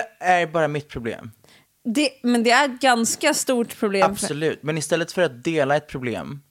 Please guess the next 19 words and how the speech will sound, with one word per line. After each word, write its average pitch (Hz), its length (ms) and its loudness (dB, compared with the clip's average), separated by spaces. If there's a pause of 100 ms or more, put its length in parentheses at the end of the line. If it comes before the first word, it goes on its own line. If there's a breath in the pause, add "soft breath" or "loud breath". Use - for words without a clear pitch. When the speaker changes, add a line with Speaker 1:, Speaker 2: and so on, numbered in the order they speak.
(340)
Speaker 1:
det 143 100 -6
vill 139 100 -2
säga 117 500 -2
Speaker 2:
Del-, 214 400 0
ja. 220 240 4
Speaker 1:
att - 120 -2
jag 143 140 -2
dödade 127 400 2
din 113 140 -6
hamster, 123 520 -6
Speaker 2:
Mm. 104 360 -10 (640)
Speaker 1:
så - 140 -4
då 151 320 2
har 139 280 0
vi 151 100 -4
båda 127 240 -2
två 165 240 -2
samma 120 300 -4
problem. 131 500 -8